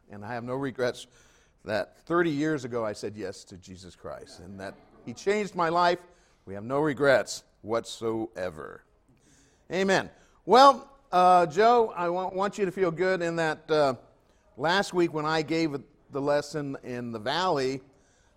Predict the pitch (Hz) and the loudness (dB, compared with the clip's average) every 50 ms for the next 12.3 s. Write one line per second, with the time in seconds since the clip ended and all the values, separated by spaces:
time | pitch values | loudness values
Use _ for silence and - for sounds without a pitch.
0 | _ - 160 175 202 208 - - 180 156 135 123 127 127 147 151 170 175 165 147 | _ -6 -2 0 0 0 0 0 0 0 0 0 -4 -4 -4 -2 -2 -2 -2 -4
1 | 147 139 139 135 135 131 127 - 143 147 143 - 120 110 123 135 120 107 92 - | -4 -4 -4 -2 -2 -4 -6 -6 -6 -6 -6 -6 -8 -8 -6 -6 -6 -6 -10 -12
2 | - 113 120 131 135 123 107 87 76 71 _ _ _ - - - - - - 185 | -10 -10 -8 -6 -6 -8 -8 -10 -14 -18 _ _ _ -16 -16 -14 -12 -8 -2 0
3 | 196 185 - 208 226 226 220 170 151 - - 185 185 175 175 180 175 175 175 165 | 0 2 4 4 2 2 2 -2 -4 4 8 10 10 12 12 12 12 10 10 8
4 | 160 - - - - - - - _ _ _ - - 165 175 185 202 196 196 190 | 6 0 -12 -20 -20 -20 -20 -20 _ _ _ -4 -2 0 2 4 4 6 8 8
5 | 180 165 156 - 170 170 175 180 175 175 - - - - - - - - - - | 6 6 4 4 2 4 6 6 6 4 2 -4 -12 -16 -20 -20 -20 -20 -20 -20
6 | - - - - - - - - - 160 160 151 - 127 131 117 - - 127 120 | -20 -20 -20 -20 -20 -20 -12 -6 -2 -2 -2 -2 -2 -4 -4 -4 -4 -4 -6 -8
7 | 120 113 - - - - - - - - - - - _ - - - 120 131 131 | -8 -12 -16 -20 -20 -20 -20 -20 -20 -20 -20 -20 -20 _ -20 -14 -10 -6 -4 -4
8 | 127 127 127 127 123 123 117 117 160 - _ _ _ _ _ _ _ _ _ _ | -4 -4 -2 -2 -2 -2 -4 -6 -12 -18 _ _ _ _ _ _ _ _ _ _
9 | _ _ _ _ _ _ _ _ - 214 214 214 214 - - 196 160 208 254 277 | _ _ _ _ _ _ _ _ 8 8 8 8 6 0 -2 2 4 4 6 6
10 | 269 240 226 233 233 202 - - - - 131 156 156 - - 165 165 165 170 156 | 6 6 4 4 2 -2 -6 -16 -16 -10 -8 -6 -6 -4 -4 -4 -4 -4 -4 -8
11 | 165 - 214 233 240 247 240 233 233 226 233 - 220 214 202 196 196 202 196 196 | -10 -8 -4 -2 0 0 0 -2 -2 -6 -8 -8 -6 -4 -4 -2 -2 -2 -2 -2
12 | 196 185 185 185 185 185 | 0 0 0 0 0 -4